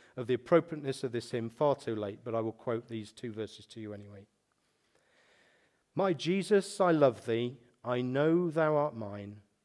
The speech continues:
For thee all the follies of sin I resign.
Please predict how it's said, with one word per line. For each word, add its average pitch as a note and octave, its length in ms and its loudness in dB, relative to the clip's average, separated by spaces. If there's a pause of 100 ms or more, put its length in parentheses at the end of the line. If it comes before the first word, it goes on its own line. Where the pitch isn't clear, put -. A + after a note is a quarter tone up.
For D3+ 260 2
thee E3 300 4
all E3+ 160 6
the D3 100 2
follies E3+ 520 4
of C3 100 -2
sin F3 300 0
I F3+ 100 4
resign. A2+ 640 0